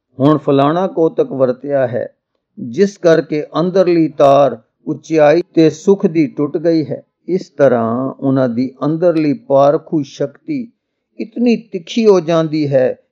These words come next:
ਕਿ ਜਗਤ ਅਸਚਰਜ ਹੋ ਹੋ ਕੇ ਰਹਿ ਜਾਂਦਾ ਹੈ। ਉਹਨਾਂ ਦੀ ਇਹ ਪਰਖ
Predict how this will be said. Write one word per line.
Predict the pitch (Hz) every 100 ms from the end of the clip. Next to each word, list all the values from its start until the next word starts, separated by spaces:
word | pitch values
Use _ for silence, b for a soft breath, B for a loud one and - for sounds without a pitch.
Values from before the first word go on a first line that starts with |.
| _
ਕਿ | 165
ਜਗਤ | 139 107 170 175 202 - 139
ਅਸਚਰਜ | - - 220 220 165
ਹੋ | 120 120 165
ਹੋ | 160 151
ਕੇ | 143 135
ਰਹਿ | 131 151
ਜਾਂਦਾ | - 147 139 131 123
ਹੈ। | _ _ _ _ _
ਉਹਨਾਂ | - 233 233 226
ਦੀ | 190
ਇਹ | 190 - 190
ਪਰਖ | 202 190 170 165 -